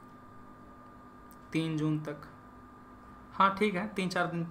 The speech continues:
चलते हैं अभी। हाँ, ओके, ठीक है, feedback ले लिया आपका। तो ये बातें हो गई हमारी आज की। हम मिलते हैं अब कल, कल रात में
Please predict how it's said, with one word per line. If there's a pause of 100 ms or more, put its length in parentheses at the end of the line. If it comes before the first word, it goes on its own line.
(180)
चलते
हैं
अभी। (380)
हाँ, (1200)
ओके, (400)
ठीक
है,
feedback
ले
लिया
आपका। (560)
तो
ये
बातें
हो
गई
हमारी
आज
की। (140)
हम
मिलते
हैं
अब
कल, (460)
कल
रात
में